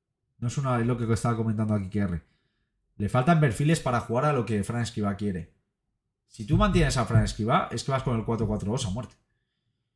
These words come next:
No puedes fichar a jugadores que están jugando en cuatro tres tres, más allá de que sean grandes jugadores y que te quede una plantilla realmente buena.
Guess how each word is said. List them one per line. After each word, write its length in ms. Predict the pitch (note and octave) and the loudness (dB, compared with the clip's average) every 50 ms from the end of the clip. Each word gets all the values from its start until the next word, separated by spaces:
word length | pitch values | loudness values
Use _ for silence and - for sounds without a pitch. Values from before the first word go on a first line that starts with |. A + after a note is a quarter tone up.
| _ _ _ _ _ _ _ _ _ _ _ _ A2 | _ _ _ _ _ _ _ _ _ _ _ _ -4
No 160 | A#2 B2+ B2 | -2 0 2
puedes 180 | C3 D#3 D#3 - | 4 4 4 6
fichar 300 | - A2+ A2+ D3+ C#3+ C#3+ | 4 2 2 2 2 0
a 40 | - | 0
jugadores 440 | - B2+ A#2 A#2 B2 C#3+ D3+ D3+ - | 0 0 0 0 2 0 0 -2 -2
que 180 | - A2+ G#2+ | -4 -2 -2
están 220 | G2+ G2 - A#2 A2 | -2 -2 -4 -4 -4
jugando 260 | - A#2 A#2 A#2 A#2+ | -4 -4 -4 -2 -4
en 60 | G#2+ | -4
cuatro 240 | - G#2+ F#2+ G2 G2+ | -4 -4 -2 0 0
tres 160 | G2 A#2 A2+ | 0 2 2
tres, 440 | - E3+ G#3+ A3+ - - _ _ _ _ _ _ _ - | 2 2 2 0 -2 -10 _ _ _ _ _ _ _ -10
más 200 | A2+ A#2 - - | -8 -6 -4 -2
allá 140 | C3+ C#3 C#3+ | -2 0 0
de 80 | C#3 | 0
que 100 | C3+ B2+ | 0 0
sean 160 | - C3+ B2+ B2 | 0 0 0 0
grandes 300 | B2+ B2 A2+ A2 G#2 - | 0 0 0 0 -2 0
jugadores 420 | - G2+ G2+ A2 C3 F#3+ G3 - | 0 0 2 2 4 2 2 0
y 60 | A2+ | -2
que 100 | A2+ G#2+ | -4 -4
te 80 | G2 G2+ | -2 -2
quede 240 | G#2 G#2+ A#2 C3 C3+ | 0 0 0 -2 -2
una 140 | C3+ B2+ | -2 -2
plantilla 400 | A2+ A2 G#2+ G#2 B2+ C#3+ E3 F3+ | -2 -2 -4 -4 -2 -2 0 0
realmente 420 | - A#2 A2+ A#2+ B2+ C#3 B2+ C#3+ B2 | 0 0 -2 -2 -2 -2 0 0 0
buena. 300 | G2+ G#2 A2 F#2 - | 2 2 0 -2 -4